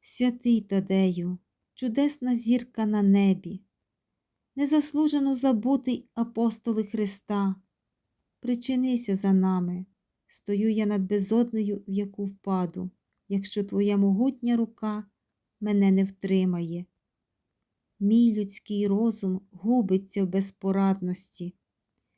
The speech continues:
Провидіння здається мені далеким і недосяжним. В тобі вся моя надія.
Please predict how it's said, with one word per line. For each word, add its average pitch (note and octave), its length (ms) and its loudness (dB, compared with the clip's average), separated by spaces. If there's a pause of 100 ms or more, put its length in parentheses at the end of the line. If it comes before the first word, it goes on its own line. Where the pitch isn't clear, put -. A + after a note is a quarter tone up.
(300)
Провидіння C4 640 2
здається B3 580 0
мені A#3+ 240 2
далеким A#3+ 760 0
і B3 100 -4
недосяжним. G#3 1120 -2 (580)
В - 120 -20
тобі B3 420 0
вся G3 340 0
моя F#3 300 2
надія. F3+ 760 0